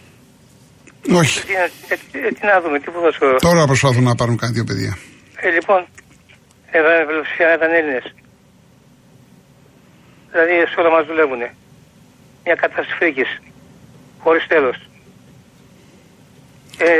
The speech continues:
Speaker 2: έγινε εδώ, έγινε νοθεία. Και βγήκε η Νέα Δημοκρατία, νοθεία και με ψέμα.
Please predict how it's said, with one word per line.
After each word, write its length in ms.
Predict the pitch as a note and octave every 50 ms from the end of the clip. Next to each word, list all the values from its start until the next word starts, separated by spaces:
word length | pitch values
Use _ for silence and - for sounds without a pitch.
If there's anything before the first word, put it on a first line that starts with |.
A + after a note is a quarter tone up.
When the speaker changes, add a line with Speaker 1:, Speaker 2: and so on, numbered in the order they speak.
| E3 D#3+
Speaker 2:
έγινε 240 | D#3+ E3 E3 E3+ E3 D#3+
εδώ, 120 | D#3 E3 E3+ E3 E3
έγινε 180 | D#3+ D#3+ D#3+ D#3 D#3
νοθεία. 420 | D3+ - - F3 D#3+ D#3+ D#3+ E3 - - - _ - - _ _ _ _ _ _ _ _ _ - - - _ _ _ _ _
Και 80 | - D3+
βγήκε 160 | D#3+ D#3+ D#3+
η 40 | E3
Νέα 100 | E3 D#3+
Δημοκρατία, 500 | D#3 D#3 D3 D3+ D3+ D3+ D3+ E3 D3+ D3
νοθεία 380 | D3 D3 C#3 - - E3+ D#3+ D#3
και 80 | D#3 D3 D3+
με 60 | D3+ D3+ D3+ D3+ C#3+
ψέμα. 320 | - - E3+ D3 C3+ B2